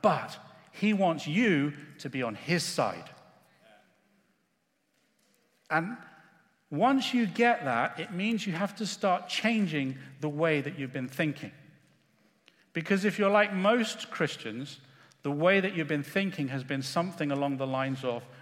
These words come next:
"God, this is the decision that I've made. Please would you bless it? God, this is the direction that I've set in life. Please would you help me? God,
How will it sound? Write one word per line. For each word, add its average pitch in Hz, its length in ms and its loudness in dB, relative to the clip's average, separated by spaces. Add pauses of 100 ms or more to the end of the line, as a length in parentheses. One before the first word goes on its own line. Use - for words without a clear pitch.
(120)
"God, 175 320 2 (360)
this 254 180 -2
is 262 120 0
the 214 100 -2
decision 165 560 0
that 131 120 -4
I've 113 180 -6
made. 110 280 -4 (240)
Please 135 240 -4
would 135 140 -6
you 156 100 -6
bless 196 300 0
it? - 100 -10 (520)
God, 175 300 6 (260)
this 254 180 2
is 285 160 2
the 233 80 2
direction 202 540 4
that 151 100 2
I've 139 160 0
set - 240 0
in 127 80 -4
life. 120 320 0 (260)
Please 220 260 0
would 202 160 0
you 214 100 2
help 233 320 4
me? 113 140 -4 (360)
God, 247 280 6